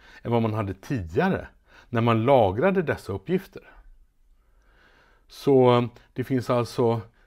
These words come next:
skäl att anta att lagring av I P-adresser inte i någon nämnvärd utsträckning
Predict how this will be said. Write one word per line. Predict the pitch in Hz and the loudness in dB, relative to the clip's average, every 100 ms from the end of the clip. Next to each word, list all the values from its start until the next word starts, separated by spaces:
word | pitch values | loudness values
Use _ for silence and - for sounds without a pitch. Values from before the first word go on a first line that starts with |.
| _ | _
skäl | - 143 151 175 180 | -6 0 0 0 -2
att | 165 - | -4 -4
anta | 165 131 101 - 107 104 104 - _ _ | -6 -4 -8 -6 -6 -6 -10 -20 _ _
att | - 117 107 | -8 -8 -4
lagring | 131 120 95 95 107 | -2 -2 -2 -6 -8
av | 110 - | -8 -8
I | 117 | -10
P-adresser | - - 90 92 104 - - 92 - _ _ _ | -10 -8 -8 -6 -6 -6 -12 -12 -14 _ _ _
inte | 175 127 87 - - 208 - - - | -6 -4 -6 -10 0 0 0 -12 -14
i | 127 | -8
någon | 117 120 | -4 -2
nämnvärd | 113 98 95 95 | -2 -2 -4 -6
utsträckning | 95 - 90 85 - 92 90 | -10 -10 -10 -10 -12 -14 -14